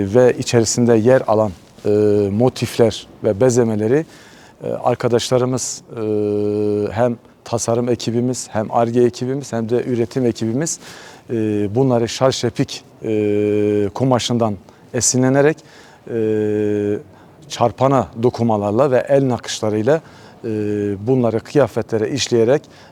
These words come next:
e, tarihe, e, katkıda, e, bulunmuşlardır. Hem de, e,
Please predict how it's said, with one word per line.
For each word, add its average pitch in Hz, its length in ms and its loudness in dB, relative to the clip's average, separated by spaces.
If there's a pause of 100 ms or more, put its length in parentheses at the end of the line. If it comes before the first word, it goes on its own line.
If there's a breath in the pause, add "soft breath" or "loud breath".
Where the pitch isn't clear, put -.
e, 123 60 -6 (1120)
tarihe, 127 580 2 (400 loud breath)
e, 120 160 -4
katkıda, 123 560 0 (300)
e, 107 40 -10 (480)
bulunmuşlardır. 113 680 2 (280 loud breath)
Hem 131 240 -2
de, 147 180 2 (420 loud breath)
e, 156 40 -10